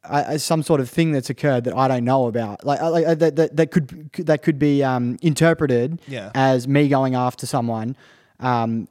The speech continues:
Speaker 1: and, and not doing my due, due diligence. So, but anyway. Um, we'll see what comes of it, and we'll just, we'll just have to hope, hope that the, uh, the investigation goes through smoothly. And,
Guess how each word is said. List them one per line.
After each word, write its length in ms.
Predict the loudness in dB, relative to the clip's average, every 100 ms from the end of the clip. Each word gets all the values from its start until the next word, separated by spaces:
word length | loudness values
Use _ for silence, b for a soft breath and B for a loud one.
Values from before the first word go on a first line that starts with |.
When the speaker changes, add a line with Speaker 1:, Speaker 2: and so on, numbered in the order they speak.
| -4
Speaker 1:
and, 180 | -4 0
and 200 | 0 2
not 200 | 0 0
doing 220 | 0 2
my 160 | 0
due, 300 | 0 0 0
due 240 | -2 -2 -2
diligence. 440 | 0 -2 -4 -6
So, 280 | -4 -2 -2
but 240 | -2 -4 _ _ _ _ -2
anyway. 280 | -2 -2 -6 B B B -4
Um, 380 | -2 0 -2 -6 -4
we'll 80 | -2
see 120 | 2
what 120 | 2 2
comes 220 | 0 2
of 100 | 4
it, 240 | 2 0
and 640 | -2 0 2 2 0 -4 -8
we'll 140 | -2 0
just, 280 | 0 -4 -10
we'll 140 | -6 -4
just 160 | -4
have 160 | -4 -6
to 260 | -4 -4 -2
hope, 220 | -2 -2 -6
hope 360 | 0 0 0 -2
that 180 | -6
the, 240 | -4 -4 -2
uh, 260 | -2 -4 -6
the 160 | -6 -4
investigation 640 | -2 -4 -2 -4 -2 -4
goes 180 | -4 -4
through 140 | -6
smoothly. 540 | -4 -2 -2 -2 -2
And, 80 | -4